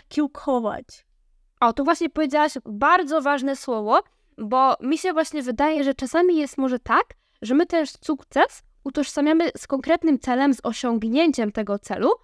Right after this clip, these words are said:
Speaker 2: a nie traktujemy tego procesu, tak jak właśnie ty powiedziałaś,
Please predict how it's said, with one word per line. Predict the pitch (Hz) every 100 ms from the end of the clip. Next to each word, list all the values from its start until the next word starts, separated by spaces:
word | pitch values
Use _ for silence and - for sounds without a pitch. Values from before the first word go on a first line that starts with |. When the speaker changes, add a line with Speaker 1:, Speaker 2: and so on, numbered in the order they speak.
| _ _ _ _
Speaker 2:
a | 247
nie | 269 277
traktujemy | 277 277 - 285 311 302
tego | 277 233 233
procesu, | - 233 - 240 214 - 381 466
tak | 285
jak | 247
właśnie | 262 277
ty | 262
powiedziałaś, | 240 226 190